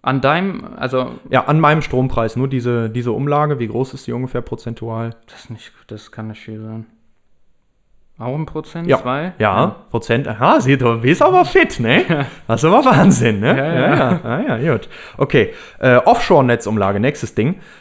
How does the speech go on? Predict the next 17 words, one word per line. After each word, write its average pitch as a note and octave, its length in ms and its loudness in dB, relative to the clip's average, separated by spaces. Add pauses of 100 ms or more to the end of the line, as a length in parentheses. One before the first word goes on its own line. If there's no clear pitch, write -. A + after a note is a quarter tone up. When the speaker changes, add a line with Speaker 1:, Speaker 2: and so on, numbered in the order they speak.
(120)
Speaker 2:
Ähm, B2 320 2
da B2+ 100 2
geht's C3+ 260 0
drum, B2+ 340 2
Risiken D3+ 480 0
zu C3 120 -4
sichern, C3+ 440 0
die A#2+ 240 0
durch A#2 180 -2
die A2+ 140 0
Anbindung A#2+ 420 2
von A2 180 -2
Offshore-Windparks G#2+ 1000 0
an - 100 -6
das G2+ 100 -6
Stromnetz D3+ 460 -4
kommen. E3 280 -4